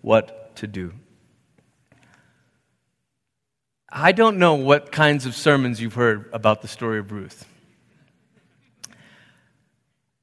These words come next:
And I'm not certain, I'm certainly not trying to be inappropriate in any way. But I must tell you,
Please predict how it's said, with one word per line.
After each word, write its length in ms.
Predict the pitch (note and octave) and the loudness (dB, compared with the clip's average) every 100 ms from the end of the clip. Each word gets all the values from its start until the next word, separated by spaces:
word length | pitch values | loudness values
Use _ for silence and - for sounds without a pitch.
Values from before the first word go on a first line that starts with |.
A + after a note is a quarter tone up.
| _ _ _ _ _ _ - _ _ _ _ _ | _ _ _ _ _ _ -20 _ _ _ _ _
And 160 | - C3 | -2 4
I'm 160 | C#3+ D#3+ | 4 4
not 240 | F#3+ G3 | 2 2
certain, 400 | - F#3 F#3 E3+ | -2 -2 -2 -2
I'm 140 | C#3+ D3 | -2 0
certainly 320 | G3+ F3+ E3+ | 0 0 2
not 260 | D#3 D#3 | 4 4
trying 380 | - F3 D3+ D3+ | 0 0 2 0
to 100 | D3 | -4
be 140 | B2+ C3 | -4 -2
inappropriate 720 | C3 B2 A#2 C#3 C3 B2 A#2+ | -2 -6 -2 -2 -2 -4 -4
in 140 | A#2 | -4
any 180 | A#2 A2+ | -4 -4
way. 360 | G#2+ E2+ G1+ - - - - _ _ _ _ _ _ _ | -6 -8 -12 -18 -20 -20 -20 _ _ _ _ _ _ _
But 120 | C#3 | 4
I 100 | D3 | 6
must 280 | E3+ G#3+ - | 4 0 0
tell 200 | - F#3+ | 4 4
you, 360 | C#3+ A#2+ A#2+ | 4 -2 -6